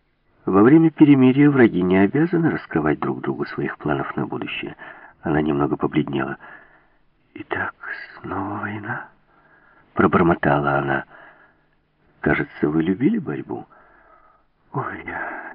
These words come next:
немного устала». В дороге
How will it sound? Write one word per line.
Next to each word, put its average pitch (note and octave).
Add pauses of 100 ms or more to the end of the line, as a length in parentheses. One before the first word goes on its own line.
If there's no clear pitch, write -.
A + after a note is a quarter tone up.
(100)
немного F#2
устала». - (2000)
В -
дороге D3+